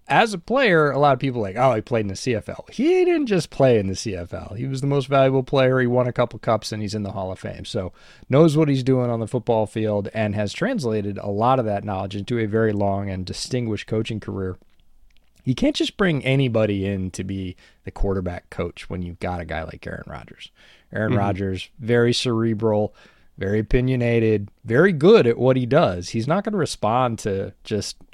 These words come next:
Speaker 1: any Tom, Dick, or Harry off the street. He needs somebody that has a deep understanding of the position, and Clements is one of the few guys in the league that fits the bill perfectly for them. So, very important coach. And then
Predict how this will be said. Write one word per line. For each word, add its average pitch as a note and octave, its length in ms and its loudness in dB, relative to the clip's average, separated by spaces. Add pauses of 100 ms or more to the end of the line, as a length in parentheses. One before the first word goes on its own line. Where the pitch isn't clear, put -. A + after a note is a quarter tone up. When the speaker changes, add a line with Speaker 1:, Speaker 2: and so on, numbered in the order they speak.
Speaker 1:
any G#2 360 -4 (220)
Tom, G2 280 -4
Dick, G2 200 -6
or G2 80 -4
Harry G2 260 -2
off F#2+ 180 -6
the - 80 -18
street. A2+ 540 -4
He G#2+ 420 -4
needs B2 440 -2
somebody G2+ 600 -4
that F2+ 380 -8 (720)
has A#2+ 260 0
a B2+ 120 4
deep C3+ 300 2
understanding C3 580 0
of A2+ 60 -2
the G#2 60 -2
position, A2+ 480 -2
and G2 180 -6
Clements B2+ 380 -2
is A2+ 120 -6
one A2+ 120 -4
of A2 60 -2
the G#2 60 -4
few G#2 220 -4
guys F#2+ 320 -4
in G#2 80 -8
the F#2+ 60 -10
league F2 320 -10
that F2+ 160 -12
fits - 420 -8
the G2 120 -6
bill F2+ 540 -6 (280)
perfectly G2 580 -4
for F#2+ 160 -12
them. F2 280 -10
So, F2 440 -10
very A#2+ 320 0
important G2+ 440 -6
coach. F2+ 360 -10 (420)
And C#3 160 2
then C#3+ 340 4